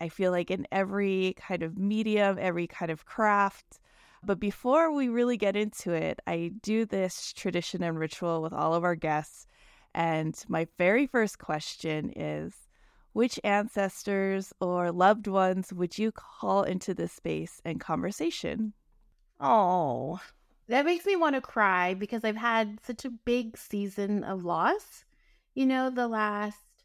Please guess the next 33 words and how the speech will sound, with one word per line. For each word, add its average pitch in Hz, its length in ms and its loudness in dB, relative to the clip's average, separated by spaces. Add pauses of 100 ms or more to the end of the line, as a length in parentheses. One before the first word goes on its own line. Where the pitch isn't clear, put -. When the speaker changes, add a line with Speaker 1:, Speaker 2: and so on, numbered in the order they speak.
(640)
Speaker 2:
three 240 300 2
months, 175 600 0 (440)
two 415 240 4
wonderful 254 380 0
people 220 280 0
close 190 360 -2
to - 140 -4
me 180 160 -2
passed 165 460 -4
away. 165 560 -4
And 180 640 -2 (1200)
now 202 500 4
in 190 160 0
my 175 180 0
work, 180 540 0
it's 185 160 -6
almost 185 400 -2
like 165 240 -2
I'm 160 200 -6
just - 600 -8 (140)
constantly 180 840 -4
speaking 170 520 -8
to 165 120 -6
those 156 300 -4
on 165 120 -6
the 165 140 -4
other 160 220 -4
side 180 640 0
or 214 140 2
trying 175 320 -2
to 170 80 -2
figure 160 360 -6
out 160 360 -2